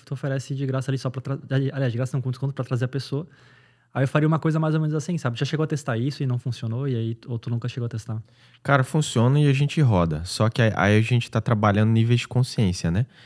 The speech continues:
Speaker 2: Então, nesse caso, é bacana pra gente poder ativar uma pessoa que não sabia desse problema,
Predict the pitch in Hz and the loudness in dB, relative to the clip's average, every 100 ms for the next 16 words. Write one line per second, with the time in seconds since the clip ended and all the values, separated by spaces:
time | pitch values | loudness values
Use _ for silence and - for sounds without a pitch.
0 | - - - 107 117 143 - 127 127 135 | -20 -10 -2 4 4 4 2 2 4 6
1 | 117 104 98 - 131 110 107 107 110 - | 4 4 2 2 2 4 2 2 0 2
2 | 101 101 104 - 104 95 123 135 120 - | 2 4 2 2 2 2 2 2 0 0
3 | 92 - 98 98 92 85 90 82 - 101 | -2 0 0 2 0 2 0 0 0 2
4 | 98 95 160 | 4 4 2